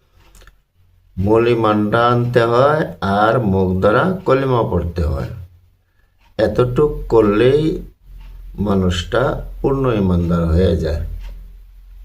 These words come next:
মূল ঈমানের সূত্র আপনারা জানেন, যারা আমা-, আমাদের ভিডিওগুলা দেখতেছেন। মূল ঈমানের সূত্র হইল,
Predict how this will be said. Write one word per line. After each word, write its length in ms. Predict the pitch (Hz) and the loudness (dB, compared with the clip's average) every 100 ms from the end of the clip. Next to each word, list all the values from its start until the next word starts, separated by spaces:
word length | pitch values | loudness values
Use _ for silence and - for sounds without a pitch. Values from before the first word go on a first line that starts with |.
| - - - - - - - - - - - | -20 -20 -20 -20 -20 -20 -20 -20 -20 -20 -10
মূল 300 | 101 107 113 | 0 2 4
ঈমানের 420 | 117 113 113 113 | 2 2 2 2
সূত্র 600 | 107 - 131 - 110 95 | 0 -2 -2 0 2 2
আপনারা 360 | 87 90 87 92 | 2 2 2 2
জানেন, 560 | 90 92 85 92 101 92 | 2 2 2 0 0 0
যারা 320 | 87 87 90 | 0 2 2
আমা-, 280 | 87 90 87 | 2 0 -4
আমাদের 540 | 87 92 90 87 92 | -4 0 0 2 0
ভিডিওগুলা 720 | 87 92 98 104 85 82 82 87 | 0 -2 0 0 2 0 0 0
দেখতেছেন। 720 | 98 104 - 85 80 95 175 - - - _ _ _ _ _ _ _ _ _ _ _ - | 0 -2 -2 -4 -2 -4 -6 -10 -20 -20 _ _ _ _ _ _ _ _ _ _ _ -6
মূল 240 | 101 113 113 | 2 4 4
ঈমানের 420 | 110 107 104 95 | 2 2 2 0
সূত্র 520 | - 123 123 143 135 | 0 -2 0 0 4
হইল, 460 | 113 104 95 104 | 4 4 2 2